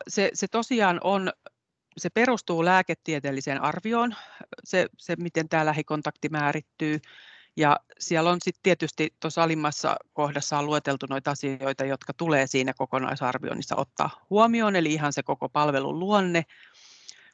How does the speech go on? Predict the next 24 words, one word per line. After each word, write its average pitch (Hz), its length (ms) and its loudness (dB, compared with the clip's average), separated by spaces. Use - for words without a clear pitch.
Myös 220 260 2
sitten 180 260 2
se 175 120 4
asiakkaiden 156 580 4
ja 143 80 0
potilaiden 139 560 -4
mahdollinen 139 420 -4
omasuoja, 170 720 2
koronaa 143 460 -2
vastaan. 139 640 0
Ää, 139 360 0
ja 175 160 8
ylipäätänsä 233 580 4
se 214 200 -2
tieto, 185 280 4
mitä 151 320 0
kullakin 160 440 2
hetkellä 151 460 -2
on 147 220 -4
siitä 135 300 -6
taudin 143 460 0
tarttumisen 139 580 -6
mekanismista - 680 -6
ja, - 160 -4